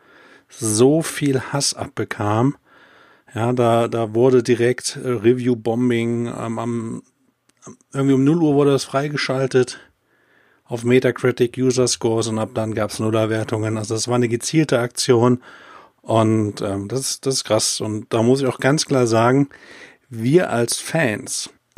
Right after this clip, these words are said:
haben kein Anrecht auf die Charaktere oder wie die Geschichte weiter erzählt wird. Nur weil wir Teil eins liebten und uns ausmalten, wie es vielleicht weitergehen könnte, heißt es nicht, dass es auch so kommen muss. Es sind die Charaktere von Naughty Dog, präziser Neil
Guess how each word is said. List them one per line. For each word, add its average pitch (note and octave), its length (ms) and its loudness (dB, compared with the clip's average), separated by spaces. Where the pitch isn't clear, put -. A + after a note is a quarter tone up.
haben A#2 300 0
kein C3+ 320 0
Anrecht B2 500 -2
auf A#2+ 160 -6
die - 80 -10
Charaktere A2+ 580 2
oder A2+ 240 0
wie A2+ 120 -6
die A2+ 120 -14
Geschichte A#2 600 -4
weiter A2 360 -6
erzählt A2 580 -4
wird. G#2+ 300 -8
Nur C#3 360 6
weil C3+ 160 6
wir C3 120 6
Teil B2 220 2
eins A#2+ 220 -2
liebten B2 420 0
und A#2+ 140 -4
uns A2+ 200 -8
ausmalten, A2+ 840 0
wie A#2+ 220 0
es A2+ 160 0
vielleicht A2+ 440 -2
weitergehen A2 440 -2
könnte, A#2 340 0
heißt A#2 180 0
es A2 140 -4
nicht, C3 240 2
dass C3 120 2
es - 60 -4
auch B2+ 120 -6
so C#3+ 100 0
kommen E3+ 340 2
muss. G#2 440 -2
Es G#2+ 160 -2
sind C3+ 160 4
die C#3 60 -6
Charaktere B2+ 520 2
von A2 180 -2
Naughty A2+ 320 0
Dog, A2 420 -2
präziser A2+ 600 0
Neil G#2 240 -2